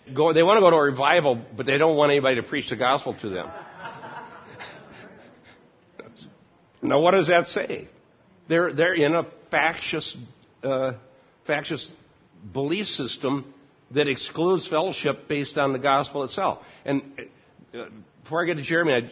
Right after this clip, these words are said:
I, I wanna apply that to what we're studying. Paul was taking up this offering to f-, make that not happen. They didn't want the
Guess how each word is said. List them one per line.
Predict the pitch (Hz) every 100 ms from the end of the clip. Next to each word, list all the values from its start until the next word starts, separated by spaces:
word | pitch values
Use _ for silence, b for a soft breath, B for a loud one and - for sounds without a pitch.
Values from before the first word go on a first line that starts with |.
| -
I, | 123
I |
wanna | 139 135 -
apply | 127 - 156 175
that | 180 165
to |
what | 151 143
we're |
studying. | 151 165 180 123 78 b b b b _ _
Paul | - 160 170 190 196 151
was | 151
taking | - 175 175 175 165
up | 160 160
this | 135
offering | 147 160 185 - 151 147 147 B B B _
to | 170
f-, | - - -
make | 151 175 151
that | 175 175
not | 165 214 226
happen. | 196 147 113 - - _ _ b b b b
They | 151 175
didn't | 196 170
want | 160 170 160
the | 165 147 139